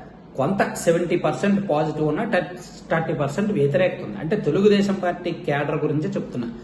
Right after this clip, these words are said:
తెలుగుదేశం పార్టీ నాయకులే ఆ మైలవరం నియోజకవర్గంలో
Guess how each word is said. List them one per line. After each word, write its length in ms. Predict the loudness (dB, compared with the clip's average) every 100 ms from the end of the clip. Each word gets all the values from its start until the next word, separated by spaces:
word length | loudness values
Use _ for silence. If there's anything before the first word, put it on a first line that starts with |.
| -16 -16 -2
తెలుగుదేశం 460 | 2 4 4 2 0
పార్టీ 320 | -2 -4 -6 -4
నాయకులే 760 | -2 0 0 2 2 2 -2
ఆ 120 | -2 0
మైలవరం 520 | 0 2 4 4 4
నియోజకవర్గంలో 920 | 2 0 -2 -4 -4 0 0 0